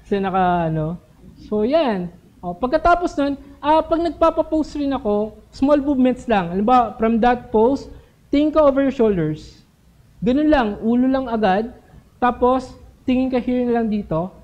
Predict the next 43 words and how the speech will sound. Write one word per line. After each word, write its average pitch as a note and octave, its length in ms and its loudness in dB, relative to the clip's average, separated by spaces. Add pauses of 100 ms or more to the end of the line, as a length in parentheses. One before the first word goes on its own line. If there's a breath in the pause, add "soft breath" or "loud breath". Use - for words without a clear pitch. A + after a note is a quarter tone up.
(220)
Pangatlong G#3+ 320 -2
shot G3+ 240 -6
na F#3+ 160 -2
naman F#3 160 -4
yon. E3 320 -2 (720 soft breath)
Tapos, D#4 480 2 (400)
yung C4+ 100 4
susunod F4+ 380 2
kong D#4 240 -2
pose, A#3 400 2
eto C#4 240 -2
kasi F4 160 0
yung E4 260 -2
rule C#4+ 220 2
na C4 160 0
ito. A3 180 -4 (380 loud breath)
Alam C#4 160 -2
niyo D#4+ 160 -2
sa D#4 80 0
S C#4 160 -2
M, D4+ 100 0
di C4 140 2
ba C#4+ 80 2
may C#4+ 160 0
mga B3+ 160 0
Brazilian G3+ 480 -4
models? D3 640 -8 (640)
Ah, A3 240 0
ang A#3+ 80 -2
sabi, A3+ 480 0
bago A#3 240 0
daw A#3 80 -4
sila B3+ 240 -6
ma-qualify, F#3+ 800 -4 (640)
hihingan C4 480 0
daw C4+ 80 2
sila B3+ 240 -2
isang B3 260 -6
daang A3+ 300 -4
poses G3 320 -4
sa G#3 100 -8
isang G3 220 -6
minuto. D3+ 400 -6